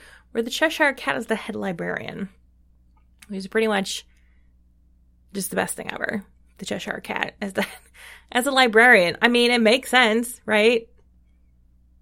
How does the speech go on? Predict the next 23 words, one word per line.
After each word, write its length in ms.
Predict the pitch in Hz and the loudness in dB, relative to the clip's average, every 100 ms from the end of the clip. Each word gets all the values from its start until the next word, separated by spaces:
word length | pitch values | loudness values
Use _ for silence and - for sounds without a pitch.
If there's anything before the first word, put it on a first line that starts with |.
| _ | _
Librarians 600 | 214 247 254 277 277 277 - | 4 6 8 6 6 2 4
are, 600 | 254 254 247 240 247 233 _ _ _ _ | 6 8 8 8 4 -4 _ _ _ _
for 200 | 247 262 | 0 0
the 80 | 254 | 0
most 280 | 247 294 - | -2 -4 -2
part, 420 | 220 202 214 - _ _ _ _ _ _ - | 2 2 2 -4 _ _ _ _ _ _ -2
often 560 | 226 226 233 226 214 | 0 0 -2 -2 -4
stereotypically 760 | - - 240 233 240 233 233 220 | -8 -6 -4 -2 -2 -2 0 0
viewed 300 | 208 208 196 | 0 -2 -4
as 380 | - 196 190 - - _ _ _ _ _ _ | -6 -6 -6 -10 -14 _ _ _ _ _ _
cat 320 | - - 123 - | -10 -4 -4 -4
owners. 600 | 190 180 170 214 233 - _ _ _ _ _ _ _ _ _ _ _ _ - | -6 -4 -6 -8 -8 -18 _ _ _ _ _ _ _ _ _ _ _ _ -20
So 460 | - 202 196 196 - | -4 0 0 -2 -6
having 240 | 226 233 | -6 -2
the 60 | 233 | -2
Cheshire 340 | 226 220 208 | -4 -4 -6
Cat 260 | 202 214 208 | -10 -8 -6
as 60 | 190 | -6
a 40 | |
librarian 420 | 180 180 190 202 | -10 -10 -10 -10
is 100 | 190 | -10
fantastic. 520 | 202 196 - - - _ - - - - - _ _ | -12 -12 -12 -12 -16 _ -20 -20 -20 -20 -20 _ _
Um, 480 | 226 226 214 208 | 8 8 6 2